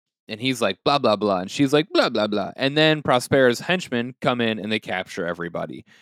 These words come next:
Um, Miorina goes, "Nika, choo-choo," and then Martin goes, "I'm here too," which I think is,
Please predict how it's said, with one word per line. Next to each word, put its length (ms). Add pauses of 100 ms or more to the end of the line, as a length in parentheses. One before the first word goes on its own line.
(360)
Um, 560 (760)
Miorina 640
goes, 480 (280)
"Nika, 560
choo-choo," 540
and 120
then 100
Martin 420
goes, 380 (100)
"I'm 200
here 260
too," 460
which 260
I 100
think 240
is, 280